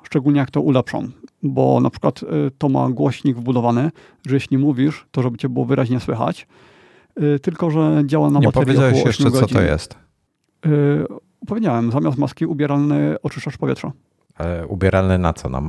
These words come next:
Speaker 2: maj-, zamiast
Speaker 1: Na
Speaker 2: majtek?
Speaker 1: twarz. Zamiast, nie no, zamiast maski.
Speaker 2: Zamiast balaklawy?
Speaker 1: Tak,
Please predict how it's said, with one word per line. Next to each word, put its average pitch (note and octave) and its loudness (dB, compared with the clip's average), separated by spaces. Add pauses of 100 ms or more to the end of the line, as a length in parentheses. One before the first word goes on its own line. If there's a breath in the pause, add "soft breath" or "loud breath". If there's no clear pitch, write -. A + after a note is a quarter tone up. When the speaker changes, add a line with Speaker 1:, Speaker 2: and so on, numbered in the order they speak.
(180)
Speaker 2:
maj-, E2 0
zamiast E2 -2
Speaker 1:
Na E2+ -2
Speaker 2:
majtek? F#2 4
Speaker 1:
twarz. - 2 (380)
Zamiast, D#3+ -2 (100)
nie E3 0
no, A2+ 0
zamiast C#3+ 0
maski. - -2
Speaker 2:
Zamiast E2+ 2
balaklawy? F2+ 2
Speaker 1:
Tak, D#3 0